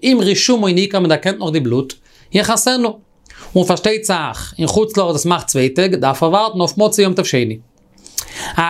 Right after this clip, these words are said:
גור זאגט דער רמ"א, ודווקא ששחטו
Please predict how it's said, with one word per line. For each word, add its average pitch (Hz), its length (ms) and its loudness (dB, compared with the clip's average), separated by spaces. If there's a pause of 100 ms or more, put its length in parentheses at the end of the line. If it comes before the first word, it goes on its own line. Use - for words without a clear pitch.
(120)
גור 196 220 0
זאגט 196 160 0
דער 190 140 0
רמ"א, 180 340 0 (640)
ודווקא 175 840 0
ששחטו 180 640 -2